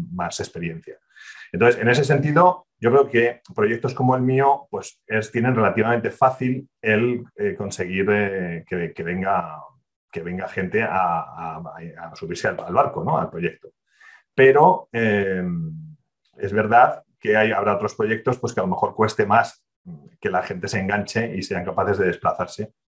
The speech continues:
hasta el punto de, de cambiar su domicilio y venirse a un lugar remoto, ¿no? Entonces, en este caso, es el proyecto el que principalmente engancha y es relativamente fácil, eh, eh, que la gente se enganche con el proyecto porque,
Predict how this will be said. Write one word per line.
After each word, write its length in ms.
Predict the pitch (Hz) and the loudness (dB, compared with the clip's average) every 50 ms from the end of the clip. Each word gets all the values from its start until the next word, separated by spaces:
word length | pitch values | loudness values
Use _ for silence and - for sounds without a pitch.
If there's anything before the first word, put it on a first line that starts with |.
| _ _ _ - | _ _ _ -10
hasta 460 | 82 87 85 - - 85 - - 87 | -8 -6 -6 -6 -6 -6 -6 -6 -6
el 80 | 82 | -6
punto 260 | - - 82 80 98 95 | -6 -8 -6 -4 -2 0
de, 200 | 98 92 85 82 | 0 0 0 -2
de 140 | 80 80 | -4 -4
cambiar 300 | 78 - 80 82 80 - | -4 -4 -4 -2 -4 -2
su 120 | - - 95 | -2 0 0
domicilio 720 | 87 85 87 85 - - 87 85 95 107 120 - - _ _ _ _ _ | 0 0 -2 -2 -2 -4 -2 0 0 0 0 -4 -10 _ _ _ _ _
y 80 | - 87 | -8 -6
venirse 360 | 82 80 85 82 - - 90 | -6 -4 -6 -6 -6 -6 -4
a 60 | 85 | -4
un 100 | 82 85 | -4 -4
lugar 240 | 82 80 80 80 - | -4 -6 -8 -8 -8
remoto, 320 | - 82 101 101 - - | -4 -2 -2 -2 -2 -4
¿no? 120 | 80 87 90 | -4 -4 -2
Entonces, 280 | 87 90 208 208 - - - _ _ _ - | 0 2 2 2 0 -2 -12 _ _ _ -2
en 80 | - | 0
este 140 | 110 131 - | 2 4 4
caso, 380 | 127 127 - - 175 - - - | 4 4 6 6 4 4 4 2
es 140 | - 120 - | 0 2 4
el 80 | 156 131 | 4 4
proyecto 400 | 120 113 104 113 113 - - 101 | 6 6 6 6 6 4 2 -2
el 80 | 87 | -4
que 100 | - - | -4 -6
principalmente 580 | 82 - 87 87 90 98 101 101 101 98 87 95 | -8 -6 -8 -6 -4 -2 -2 -2 -2 -2 -2 -2
engancha 400 | 87 85 87 87 - - - 82 | -2 -2 -4 -6 -8 -10 -14 -14
y 120 | 80 87 90 | -10 -8 -8
es 260 | 90 - - - _ _ _ _ - | -8 -8 -10 -14 _ _ _ _ -20
relativamente 640 | - - - 107 101 92 98 117 127 135 131 117 | -12 -4 0 0 2 2 4 4 2 2 2 2
fácil, 420 | - - 123 117 - 104 90 82 - - | 2 4 4 2 2 -2 -12 -12 -10 -10
eh, 280 | 92 87 80 78 73 67 67 _ _ _ _ _ | -10 -10 -10 -12 -16 -20 _ _ _ _ _ _
eh, 340 | 87 85 80 80 78 - - _ _ _ | -16 -14 -14 -14 -16 -20 -20 _ _ _
que 120 | - 92 | -10 -8
la 80 | 87 85 | -8 -8
gente 220 | - - 92 110 | -8 -8 -8 -6
se 100 | 104 101 | -4 -4
enganche 240 | 90 92 95 90 - | -4 -4 -4 -4 -4
con 120 | 90 90 90 | -4 -2 -2
el 80 | 87 | -2
proyecto 260 | 80 95 92 90 - | -2 -4 -4 -2 -2
porque, 240 | 117 101 - - - | -2 -4 -4 -8 -12